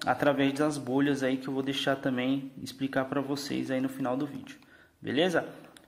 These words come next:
É, então a segunda parte é essa. A terceira parte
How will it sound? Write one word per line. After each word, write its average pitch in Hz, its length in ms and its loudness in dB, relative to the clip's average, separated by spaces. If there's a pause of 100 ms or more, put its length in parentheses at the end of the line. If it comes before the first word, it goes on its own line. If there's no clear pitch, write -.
É, 127 260 4
então 135 240 6
a 175 60 6
segunda 170 340 4
parte 156 400 4
é 135 160 8
essa. 208 400 0 (580)
A 131 680 8
terceira 165 400 4
parte 156 640 6